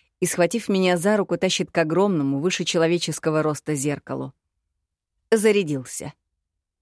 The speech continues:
По зеркальной глади бегут голубые волны. До меня доходит, что вот прямо сейчас произойдет обратный обмен,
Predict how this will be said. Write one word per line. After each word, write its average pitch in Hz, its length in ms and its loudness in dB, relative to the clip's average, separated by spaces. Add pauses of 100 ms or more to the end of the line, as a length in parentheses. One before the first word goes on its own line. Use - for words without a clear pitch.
(500)
По 185 100 0
зеркальной 190 480 2
глади 175 380 2
бегут 160 280 0
голубые 160 460 0
волны. 143 560 -2 (540)
До 151 120 0
меня 170 260 4
доходит, 170 540 0
что - 280 -4
вот 147 200 -4 (120)
прямо 202 360 2
сейчас 190 540 -2 (540)
произойдет 170 640 2
обратный 175 580 0
обмен, 165 420 -2